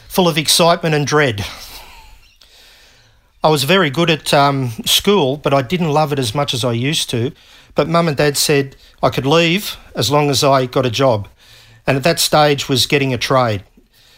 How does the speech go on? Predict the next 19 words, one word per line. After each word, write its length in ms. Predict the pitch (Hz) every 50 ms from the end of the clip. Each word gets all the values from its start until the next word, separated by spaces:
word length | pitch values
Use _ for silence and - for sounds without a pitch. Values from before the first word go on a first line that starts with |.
| _ _
So 320 | - - - 156 151 160
I 160 | 165 156 160 156
applied 380 | 143 - - 196 190 190 180
for 100 | - 175
a 60 | 151
number 300 | 147 156 175 185 208 208
of 60 | 180 156
different 280 | 156 - - 120 113
jobs, 380 | - 127 123 151 202 214 - -
about 440 | - 85 - - - - 240 233 -
five 300 | - 202 190 190 175 -
different 260 | 185 147 - 147 123
jobs, 300 | 123 151 165 165 - 170
including 380 | 147 - - 170 160 143 139
the 60 | 135 120
railways, 760 | 127 135 147 156 160 160 160 165 165 165 156 156 143 - -
uh, 260 | 143 135 139 135 131
Garden 360 | 123 - 170 165 160 135 143
Island, 540 | 143 151 160 165 170 170 165 165 160 - -